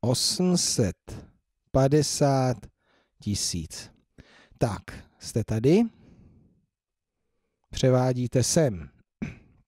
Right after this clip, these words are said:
Jejich jsou větší, je jich méně, takže dělíte rovná se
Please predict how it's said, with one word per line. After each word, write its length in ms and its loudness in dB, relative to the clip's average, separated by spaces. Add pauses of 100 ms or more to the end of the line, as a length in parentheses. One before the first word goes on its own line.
(1200)
Jejich 600 2 (960)
jsou 180 0
větší, 400 2
je 100 6
jich 220 -2
méně, 440 2
takže 420 2 (1160)
dělíte 1040 4 (2750)
rovná 400 2
se 400 -2